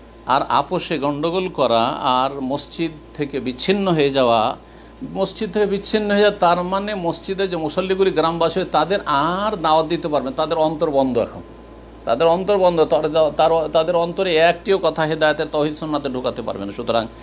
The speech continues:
আপনার একটা সুন্নাত পালন করে লাভটাই কী হলো যে আপনার দাওয়াতের রাস্তাকে আপনি ক্লোজ করে দিলেন। সুতরাং এইরকম কাজ করা হিকমা নয়। সুন্নতগুলি আপাতত ছেড়ে দিলে কোনো দোষ না। সারা জীবন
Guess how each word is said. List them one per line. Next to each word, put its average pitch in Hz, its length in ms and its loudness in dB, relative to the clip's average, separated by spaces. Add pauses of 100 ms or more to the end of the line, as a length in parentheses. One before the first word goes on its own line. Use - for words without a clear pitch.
(380)
আপনার 135 320 -2
একটা 135 280 0
সুন্নাত 139 360 -4
পালন 131 240 0
করে 127 200 -2
লাভটাই 117 440 -2
কী 127 180 -4
হলো 120 200 -4
যে 113 120 -2
আপনার 113 280 -4
দাওয়াতের 107 360 0
রাস্তাকে 107 400 -2
আপনি 107 240 -2
ক্লোজ 120 260 -2
করে 107 200 -4
দিলেন। 92 240 -8 (460)
সুতরাং 170 320 0
এইরকম 160 400 -2
কাজ 139 300 0
করা 131 160 -2
হিকমা 123 340 -4
নয়। 185 320 -2 (420)
সুন্নতগুলি 143 760 -4
আপাতত 131 560 -2
ছেড়ে 143 320 -2
দিলে 131 320 -2
কোনো 151 240 0
দোষ 147 240 0
না। 123 100 2
সারা 165 440 2
জীবন 185 580 -6